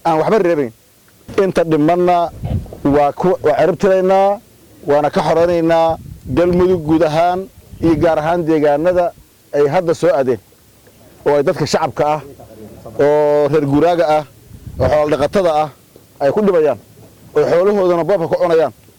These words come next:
deegaankay degan yihiinna ay xoogga u kicinayaan. Waxay naga tahay annagoon u kala harin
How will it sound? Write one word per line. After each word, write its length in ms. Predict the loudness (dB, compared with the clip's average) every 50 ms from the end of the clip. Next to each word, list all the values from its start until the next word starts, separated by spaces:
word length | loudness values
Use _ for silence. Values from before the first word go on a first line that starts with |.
| _ _ _ _ _ _ -18 -10 -6
deegaankay 520 | -2 0 2 2 2 2 0 0 0 0
degan 240 | 0 0 0 0 0
yihiinna 260 | 0 0 0 0 0
ay 160 | 0 0 0 0
xoogga 300 | 0 0 0 0 2 0
u 100 | 0 0
kicinayaan. 320 | 0 -2 -2 -2 -2 -4 -4 -4 -2 -2 -2 -4 -6 -6
Waxay 320 | -2 -2 -2 0 0 0 0
naga 220 | 0 0 0 0
tahay 320 | 0 -2 -2 0 2 0 0 0 0
annagoon 440 | -2 0 0 0 2 2 0 0 0
u 80 | -2 -2
kala 240 | -2 0 0 0 0
harin 300 | 0 0 0 0 0 -2